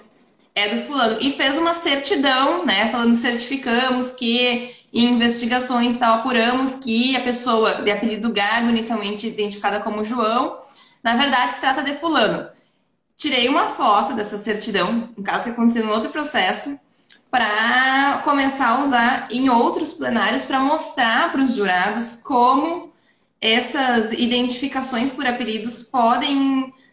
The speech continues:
ser falhas, como pode, em determinado momento, se pensar que uma pessoa tem um apelido e depois se constatar que não é aquela pessoa. E foi o que aconteceu nesse caso, né? E,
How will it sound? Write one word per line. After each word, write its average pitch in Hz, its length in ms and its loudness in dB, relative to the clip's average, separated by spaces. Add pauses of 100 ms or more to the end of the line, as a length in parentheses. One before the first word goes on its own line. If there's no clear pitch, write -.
ser 240 320 -2
falhas, 262 560 0
como 240 360 0
pode, 254 320 2
em 302 120 0
determinado 240 480 0
momento, 254 360 0
se 302 100 -8
pensar 240 400 -2
que - 80 -4
uma 233 160 2
pessoa 226 380 -2
tem 226 160 -2
um 233 80 0
apelido 214 480 -4
e 247 60 -2
depois 233 600 -2 (260)
se - 140 -6
constatar 233 580 0
que 269 60 -4
não 240 240 2
é 226 160 2
aquela 220 300 -2
pessoa. 190 580 -4 (1120)
E 233 160 2
foi 240 160 2
o 277 40 -2
que 349 60 2
aconteceu 302 460 -2
nesse 226 280 -2
caso, 311 440 -2
né? 175 360 -2 (520)
E, 240 1080 2